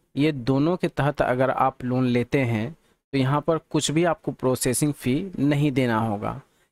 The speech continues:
इसके बाद तरुण के लिए अगर आप लोन लेते हैं तो तरुण में आपको ज़ीरो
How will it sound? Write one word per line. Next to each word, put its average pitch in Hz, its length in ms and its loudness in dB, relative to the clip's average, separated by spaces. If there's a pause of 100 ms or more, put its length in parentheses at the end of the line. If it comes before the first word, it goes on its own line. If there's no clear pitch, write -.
(120)
इसके 165 220 0
बाद 165 140 0 (140)
तरुण 170 380 2
के 185 140 0
लिए 170 220 2
अगर 151 260 0
आप 156 220 -2
लोन 135 260 2
लेते 127 360 0
हैं 107 300 -4 (360)
तो 135 80 0
तरुण 165 420 0
में 190 140 0
आपको 131 440 -2
ज़ीरो 131 400 0